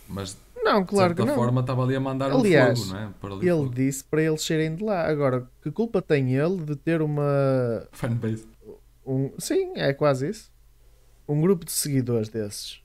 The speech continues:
Speaker 2: Quer dizer, ele agora não pode ter, eh, n-, espera aí, já não há liberdade de expressão.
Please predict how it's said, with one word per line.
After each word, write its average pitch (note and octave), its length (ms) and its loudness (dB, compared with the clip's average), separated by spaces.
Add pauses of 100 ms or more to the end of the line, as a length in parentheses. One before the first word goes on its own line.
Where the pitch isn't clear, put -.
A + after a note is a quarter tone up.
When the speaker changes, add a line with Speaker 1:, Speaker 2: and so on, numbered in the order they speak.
(1600)
Speaker 2:
Quer D#3 80 2
dizer, C#3+ 160 4
ele D3 100 6
agora E3+ 220 4
não D#3+ 140 0
pode D#3 340 2
ter, D3 240 2
eh, C#3 220 2
n-, C#3 200 -6 (380)
espera D3 240 2
aí, A#2 140 0
já B2 160 -2
não C3 160 -2
há C#3 140 0
liberdade D3+ 380 0
de - 60 -14
expressão. F3+ 380 -4